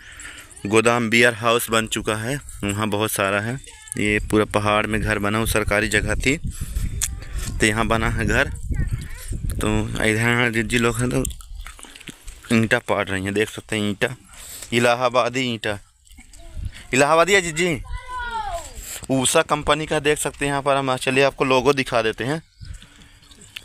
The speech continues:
<laughs> ये माटी है, बहुत दूर से माटी लाते हैं ये लोग। ये उषा कंपनी का बस गाइस बना हुआ है, ये देख सकते हैं उषा कंपनी का। हाँ जीजी बनवा रहा है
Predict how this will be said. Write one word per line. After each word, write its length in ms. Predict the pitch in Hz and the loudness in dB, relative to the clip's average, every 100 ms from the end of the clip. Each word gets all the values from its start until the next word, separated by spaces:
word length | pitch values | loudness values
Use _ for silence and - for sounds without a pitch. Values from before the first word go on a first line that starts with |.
| - | -6
<laughs> 300 | 123 110 113 95 - - - - - - - - - - - 113 | -4 -2 -4 -6 -16 -18 -20 -20 -20 -20 -18 -18 -16 -18 -6 2
ये 100 | 120 | 4
माटी 420 | 135 127 123 143 | 6 6 4 0
है, 100 | 143 | 0
बहुत 220 | 131 139 | 2 0
दूर 200 | 131 139 | 2 2
से 140 | 139 131 | 2 0
माटी 300 | 120 113 127 | 0 2 4
लाते 300 | 117 110 117 | 4 2 -2
हैं 60 | |
ये 80 | 110 | 0
लोग। 180 | 107 107 - - - - - - - - - - - | 2 0 -4 -18 -20 -20 -20 -20 -20 -20 -20 -10 0
ये 180 | 123 - | 0 2
उषा 260 | 131 127 - | 0 0 0
कंपनी 440 | 151 147 147 151 160 | 0 0 0 -2 0
का 120 | 160 | 2
बस 280 | 143 139 - - | 2 -2 -10 0
गाइस 320 | 135 139 165 | 2 2 0
बना 200 | 165 131 | -2 -2
हुआ 220 | 131 135 127 | 0 0 0
है, 120 | 151 165 - - - - - - - | -2 -6 -12 -14 -16 -18 -18 -18 -2
ये 80 | 120 | 2
देख 140 | 120 120 | 4 2
सकते 240 | 123 110 | 0 -2
हैं 100 | 120 | 0
उषा 200 | 117 - | 0 0
कंपनी 420 | 131 123 - 127 127 | 0 0 0 0 2
का। 100 | 127 | 0
हाँ 200 | 123 127 | 0 0
जीजी 280 | 120 117 123 | 2 2 0
बनवा 240 | 117 117 | 0 2
रहा 180 | 110 110 | 2 2
है 180 | 117 127 | 0 -8